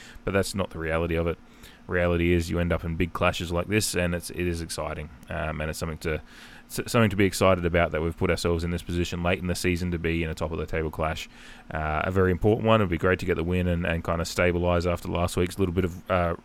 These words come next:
a rocky, rocky trip, um, and be going into the showdown with a, a win under our belts would be great. So that's about it.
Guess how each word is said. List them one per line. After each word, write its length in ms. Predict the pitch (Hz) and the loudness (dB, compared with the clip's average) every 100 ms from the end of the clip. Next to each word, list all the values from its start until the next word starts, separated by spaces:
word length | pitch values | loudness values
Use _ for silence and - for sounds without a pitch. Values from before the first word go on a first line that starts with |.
| - | -6
a 100 | 90 | -4
rocky, 380 | 90 92 - 98 - | 0 -2 -2 -6 -4
rocky 260 | 101 98 98 | -4 -2 -2
trip, 320 | - 139 - - - - - - | 2 2 0 -18 -18 -20 -16 -4
um, 480 | 90 87 85 82 82 - - | -2 0 0 -4 -8 -16 -8
and 520 | 92 87 85 - 92 82 - 90 | -6 -4 -6 -8 -14 -14 -8 -2
be 140 | 92 | 0
going 260 | 92 85 85 | 0 0 -2
into 220 | 85 85 | -4 -2
the 220 | 82 80 | 0 -2
showdown 440 | - 87 85 78 | 0 0 0 -2
with 160 | 78 78 | -4 -4
a, 300 | 78 76 76 | -2 -2 -4
a 80 | - | -6
win 180 | 80 85 | -4 -4
under 220 | 78 80 | -4 -4
our 80 | 80 | -4
belts 360 | 69 - - 80 | -6 -6 -8 -10
would 100 | 80 | -8
be 100 | 76 | -6
great. 320 | 82 76 - | -6 -6 -4
So 280 | - 98 78 - - - - - - | 2 2 2 -8 -20 -20 -20 -20 -4
that's 180 | 117 - | -2 2
about 240 | 107 110 | 6 6
it. 120 | 180 | 4